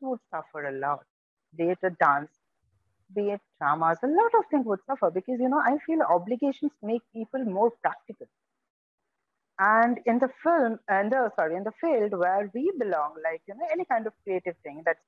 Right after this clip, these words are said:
poetry, writing, uh, s-, novels, short story writing, you know, that all thrives of imagination, that all thrives on courage, that all thrives on passion. So I think all of that would vanish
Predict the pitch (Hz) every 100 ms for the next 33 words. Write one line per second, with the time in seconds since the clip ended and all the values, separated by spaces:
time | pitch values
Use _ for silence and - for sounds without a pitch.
0 | - 190 175 170 165 175 175 180 156 156
1 | 170 _ _ _ - 165 170 - - -
2 | - 190 220 233 180 156 160 214 226 -
3 | 202 175 156 147 143 151 156 147 190 277
4 | _ _ _ 269 330 - 285 339 - 240
5 | 247 247 285 240 214 233 277 240 156 -
6 | 156 160 202 240 262 220 202 220 254 -
7 | 240 233 - - 208 311 - 214 214 269
8 | 254 277 - 320 - _ _ _ _ _
9 | - 302 311 370 320 202 _ _ 285 415
10 | 269 165 143 151 143 143 147